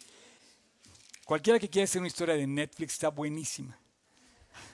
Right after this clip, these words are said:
De veras. Capítulo veintiuno. Eh,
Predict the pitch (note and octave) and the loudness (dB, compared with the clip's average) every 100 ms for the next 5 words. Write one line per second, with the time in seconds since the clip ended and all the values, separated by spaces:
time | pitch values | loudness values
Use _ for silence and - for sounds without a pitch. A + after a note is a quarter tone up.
0 | - _ - _ - D#3+ F3+ D#3 - - | -20 _ -20 _ 0 4 6 6 0 -10
1 | _ _ _ _ _ _ - E3+ G3 A#3 | _ _ _ _ _ _ -2 0 2 4
2 | A3 F3 C#3+ F3+ D#3+ C3 - _ _ _ | 6 6 2 0 0 -2 -10 _ _ _
3 | _ _ _ _ _ _ _ _ _ _ | _ _ _ _ _ _ _ _ _ _
4 | _ _ _ _ _ _ _ _ _ _ | _ _ _ _ _ _ _ _ _ _
5 | _ - - _ E3 E3 E3 D#3+ - | _ -20 -20 _ 4 6 8 6 2